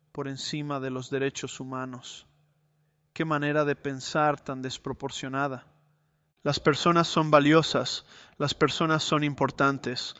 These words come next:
Por eso tenemos que predicar el evangelio para que no vayan al infierno,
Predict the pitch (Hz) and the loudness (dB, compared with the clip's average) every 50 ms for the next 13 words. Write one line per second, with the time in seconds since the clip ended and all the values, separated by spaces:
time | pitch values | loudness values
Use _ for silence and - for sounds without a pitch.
0 | - - - - - _ - - 175 190 190 - 220 196 - 196 175 180 180 175 | -20 -20 -20 -20 -20 _ 4 6 8 8 8 6 6 4 6 6 6 6 6 4
1 | 165 - - 180 156 - - 160 147 143 135 - - 160 160 156 156 151 147 135 | 2 2 2 2 2 4 4 4 4 4 4 6 8 10 10 10 8 8 6 4
2 | 135 135 127 - - 175 180 180 160 143 127 - - 135 135 131 - - 143 143 | 2 2 0 4 6 6 6 6 6 4 4 4 4 4 4 4 2 0 0 2
3 | 147 147 139 143 143 143 135 135 131 127 123 123 131 131 127 - - 143 139 127 | 4 6 8 10 10 10 8 4 2 0 0 -2 -2 -4 -2 2 4 4 4 4
4 | 127 123 120 120 - | 4 0 -4 -6 -8